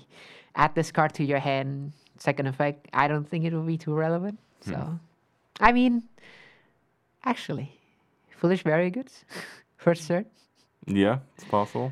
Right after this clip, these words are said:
Speaker 1: And then go Borrow Savage, add this card, set it, call it a day.
Speaker 2: Uh, I, I'm tr-, like, I'm just trying to think of, like, stun decks that are going to, in Master Duel five, reliably put a level eight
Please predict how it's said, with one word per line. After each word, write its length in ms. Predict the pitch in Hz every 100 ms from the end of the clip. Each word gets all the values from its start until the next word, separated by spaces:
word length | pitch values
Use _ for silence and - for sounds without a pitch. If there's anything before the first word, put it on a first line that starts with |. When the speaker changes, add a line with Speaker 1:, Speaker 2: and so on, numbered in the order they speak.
| -
Speaker 1:
And 80 | 160
then 240 | 160 156 151
go 160 | 165
Borrow 320 | 147 151 156 156
Savage, 420 | - 151 190 -
add 180 | 160 160
this 140 | -
card, 240 | - 196 -
set 200 | 165 175
it, 80 | - _ _ _ -
call 180 | - 156
it 120 | 160
a 60 |
day. 220 | 156 170 180 - - - - _ _ _ - - - - - - _ -
Speaker 2:
Uh, 460 | - - - - 110 _ -
I, 100 | - - - - 156
I'm 80 | 113
tr-, 140 | 139 -
like, 200 | 113 113
I'm 120 | - 123
just 120 | 135
trying 160 | 151
to 60 | 113
think 180 | 113 98
of, 80 | 90
like, 240 | 82 78
stun 560 | - - - 98 101 92
decks 340 | 90 87 -
that 200 | - 87 - -
are 160 | 90 87
going 340 | 87 87 87
to, 340 | - 90 87 85
in 200 | 92 90
Master 260 | 87 87 -
Duel 160 | 85
five, 400 | - 90 87 87
reliably 560 | 87 87 87 90 90 87
put 280 | - 87 -
a 40 | 87
level 280 | 85 92 87
eight 180 | 78